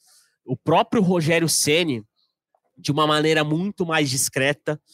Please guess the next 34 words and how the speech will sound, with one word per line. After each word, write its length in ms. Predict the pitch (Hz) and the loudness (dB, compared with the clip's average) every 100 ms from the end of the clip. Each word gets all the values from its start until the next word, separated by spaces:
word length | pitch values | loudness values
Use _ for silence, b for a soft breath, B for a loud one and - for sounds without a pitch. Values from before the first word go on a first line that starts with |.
| b b | b b
a 60 | |
gente 180 | 117 123 | -10 -8
ficou, 280 | - 139 143 | -8 -6 0
obviamente, 500 | 147 135 135 139 151 | 0 0 -2 -2 -2
na-, 200 | 127 131 113 | -2 -2 -2
assim 240 | 123 165 | -4 -6
que 160 | 180 165 | -8 -14
a 80 | 123 | -10
gente 260 | 147 139 | -8 -6
viu 140 | 127 143 | -4 -2
o 20 | |
jogador, 300 | 135 131 127 | -2 -2 -2
a 40 | |
gente 180 | 131 127 | -4 -6
começou 300 | - 127 - | -4 -4 0
a 40 | 143 | 0
olhar 100 | 143 | 0
pro 100 | 120 | -2
banco 220 | 127 - | -6 -6
de 80 | 135 | -6
reserva 280 | 120 123 | -2 -2
do 40 | 117 | -2
São 100 | 110 | -4
Paulo, 180 | 147 143 | -2 0
o 20 | |
Rogério 180 | 139 123 | 0 0
Ceni 180 | 156 151 b b b | -4 -6 b b b
foi 260 | - 165 | -2 0
muito 600 | 147 143 151 180 202 - | 0 0 0 0 0 -2
mais 180 | 151 143 | 0 0
discreto, 600 | 131 127 120 120 123 135 | -2 -4 0 0 0 -4
né, 100 | 117 | -4
pra 140 | - | -4
reclamar. 600 | 113 113 123 120 113 120 | -4 -4 -4 -2 0 -2